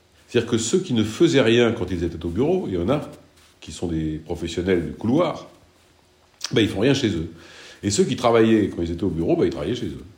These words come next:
On sait en revanche que la productivité collective, notamment les logiques d'innovation, de travail commun, de projet, elle, pour le coup, euh, trop de télétravail, euh,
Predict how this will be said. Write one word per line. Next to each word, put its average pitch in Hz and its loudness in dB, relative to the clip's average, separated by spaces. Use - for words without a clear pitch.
On 113 0
sait 165 0
en 135 2
revanche 143 2
que 117 0
la 104 4
productivité 135 0
collective, 120 0
notamment 107 0
les 101 0
logiques 98 -4
d'innovation, 101 0
de 95 -2
travail 90 -4
commun, 95 0
de 95 0
projet, 107 0
elle, 143 4
pour 113 2
le 107 2
coup, 143 0
euh, 95 -4
trop 143 0
de 139 -2
télétravail, 110 0
euh, 90 0